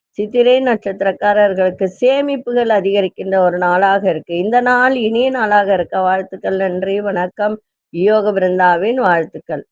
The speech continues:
அன்பார்ந்த துலாம் ராசி நேயர்களே, உயர் அதிகாரிகள்லாம் ஆதரவாக இருப்பார்கள். அதே மாதிரி சில பேருக்கெல்லாம் மாமியாரோட இருந்து வந்த கருத்து வேறுபாடுகள்லாம் விலகும்.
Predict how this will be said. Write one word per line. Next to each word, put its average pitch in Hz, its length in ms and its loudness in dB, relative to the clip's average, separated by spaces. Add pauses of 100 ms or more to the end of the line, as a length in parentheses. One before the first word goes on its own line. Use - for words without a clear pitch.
(240)
அன்பார்ந்த 262 640 2
துலாம் 240 380 2
ராசி 262 420 0
நேயர்களே, 208 600 0 (380)
உயர் 254 260 2
அதிகாரிகள்லாம் 247 760 2
ஆதரவாக 240 560 2
இருப்பார்கள். 233 640 0 (380)
அதே 226 320 0
மாதிரி 240 460 0
சில 247 260 2
பேருக்கெல்லாம் 262 760 2 (480)
மாமியாரோட 269 840 4 (100)
இருந்து 262 360 2
வந்த 247 200 0 (100)
கருத்து 262 420 -2
வேறுபாடுகள்லாம் 226 840 2
விலகும். 214 420 0